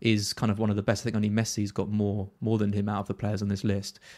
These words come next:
So, yeah, Haaland, I think, has just got everything, um, in his locker. He's a million cheaper than Lewandowski. I think Haaland is just a bit of a must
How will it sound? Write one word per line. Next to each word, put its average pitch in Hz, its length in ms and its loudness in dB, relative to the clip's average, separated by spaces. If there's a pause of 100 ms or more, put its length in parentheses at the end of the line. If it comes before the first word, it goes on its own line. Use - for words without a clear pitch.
(320)
So, 120 300 8
yeah, 120 380 6
Haaland, 151 440 4
I 120 60 4
think, 117 260 -2
has 113 140 2
just 110 140 -4
got 110 100 2
everything, 98 460 -2 (260)
um, 101 300 0
in 104 60 -4
his 101 120 -4
locker. 104 180 -4
He's 104 100 2
a 110 60 4
million 113 300 4
cheaper 107 280 -2
than 101 140 -2
Lewandowski. 104 580 -4
I 113 60 -6
think - 180 0
Haaland 123 460 0
is 101 100 -6
just - 280 -6 (580)
a - 60 -8
bit - 120 -8
of 104 80 -4
a 107 60 -2
must 101 420 -4